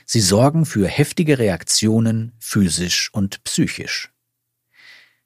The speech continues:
Die sekundären und die primären Sexualmerkmale fangen ab diesem Zeitpunkt an, sich herauszubilden.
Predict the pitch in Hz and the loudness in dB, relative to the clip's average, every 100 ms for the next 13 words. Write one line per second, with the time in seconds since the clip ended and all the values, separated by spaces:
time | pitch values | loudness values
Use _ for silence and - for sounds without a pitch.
0 | _ 104 - 165 220 202 104 107 156 151 | _ -2 2 2 4 4 4 2 2 0
1 | 196 165 - 156 151 - 104 160 135 127 | 0 -2 -4 -6 -6 0 4 6 4 2
2 | 131 107 98 - 87 - 135 143 131 127 | 2 2 2 0 0 2 2 4 2 0
3 | 92 92 98 98 101 - 95 90 - - | 0 2 2 0 -2 0 0 0 -2 -6
4 | - 139 170 - 113 110 - 90 80 - | -2 2 2 0 0 -2 -2 -6 -4 -2
5 | 95 95 90 87 - 123 113 87 - - | 0 0 -2 -4 -2 -2 -2 -2 -4 -6
6 | 76 71 - - | -8 -10 -12 -16